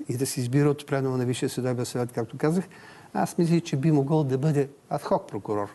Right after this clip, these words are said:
от действащите прокурори, които пленума при наличието на данни за извършено престъпление от, а, главния прокурор, той да започне пленума на Висшия съдебен съвет, да започне процедурата по избор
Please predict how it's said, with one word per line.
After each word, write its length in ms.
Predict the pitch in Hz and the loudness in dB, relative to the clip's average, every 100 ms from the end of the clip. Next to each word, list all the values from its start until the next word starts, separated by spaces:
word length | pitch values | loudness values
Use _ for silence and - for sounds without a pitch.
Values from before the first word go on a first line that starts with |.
| - _ _ - - - | -16 _ _ -20 -20 -6
от 140 | 113 110 | -4 0
действащите 540 | 147 151 139 - 113 | 0 0 -4 -6 -10
прокурори, 560 | - 110 - 127 156 214 - - - | -8 -6 -2 2 2 0 -6 -20 -6
които 260 | - - 156 | -4 0 0
пленума 400 | 160 160 147 - - - | 2 2 2 -2 -8 -4
при 160 | 185 196 | 0 2
наличието 600 | 175 160 151 131 117 110 | 4 2 0 -2 -4 -4
на 100 | 107 | -4
данни 380 | 107 117 107 101 | -2 -2 -2 -4
за 120 | 120 | -4
извършено 440 | 117 135 139 117 | 0 0 -2 -6
престъпление 640 | 107 113 - 113 123 117 113 | -6 -8 -8 -6 -4 -4 -4
от, 240 | 113 - 113 | -8 -4 -2
а, 80 | |
главния 340 | 104 113 110 120 | 2 0 0 -4
прокурор, 360 | 143 - 208 240 - - - - | -2 0 0 -2 -12 -20 -20 -4
той 320 | - 160 196 196 - - - | 2 2 2 -2 -12 -20 -2
да 120 | 131 | 0
започне 520 | 117 117 139 143 151 | 2 2 0 0 -2
пленума 360 | 143 139 131 135 | 0 0 2 2
на 80 | 139 | 2
Висшия 240 | 139 156 | 0 -2
съдебен 360 | - 151 147 147 | 0 0 0 -2
съвет, 240 | - 151 | -2 -2
да 80 | 135 | -2
започне 420 | 120 127 131 120 | -4 -2 -2 -4
процедурата 800 | 107 123 113 131 127 147 147 143 | -6 -4 -2 0 4 2 2 -2
по 260 | - 143 127 | 0 0 0
избор 440 | 127 117 139 | -2 0 0